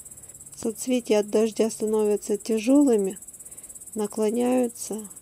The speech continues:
а некоторые ломаются. В этом году у нас очень холодный сентябрь и дождливый. На этой неделе уже обещают первые ночные заморозки.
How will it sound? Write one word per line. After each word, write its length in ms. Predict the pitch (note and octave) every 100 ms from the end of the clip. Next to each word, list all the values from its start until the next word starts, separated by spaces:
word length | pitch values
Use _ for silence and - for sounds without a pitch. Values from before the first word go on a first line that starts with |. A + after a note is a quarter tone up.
| -
а 120 | B3
некоторые 640 | B3 D4 D#4+ C#4 A3 G3+ G3
ломаются. 800 | F#3+ F#3 F3+ F3+ G#3 - - - - - - - - - - - -
В 100 | A3
этом 320 | G#3+ - A3 G#3+
году 320 | A3 C4 D4
у 60 |
нас 340 | C#4 G3+ G3+ - - -
очень 500 | - A3 - A#3 G#3+ -
холодный 520 | - - G3+ G#3+ G#3 G#3
сентябрь 680 | - G3+ F3+ G3+ F#3+ F3 D#4+
и 80 | A3+
дождливый. 800 | G3 G3+ F3+ D#3+ G3+ F#3 F#3 F3 - - - - - - - -
На 180 | G#3+ G#3+
этой 240 | A3+ A#3
неделе 520 | A3+ A3 G3 C#4 C4+ A#3+
уже 220 | G#3+ G#3+
обещают 560 | G3 G3+ - A3+ G#3 -
первые 400 | - A3+ A3+ A3+
ночные 500 | G#3 G3+ - G#3+ G#3+
заморозки. 720 | G#3 G#3 F#3+ G3+ G#3+ - -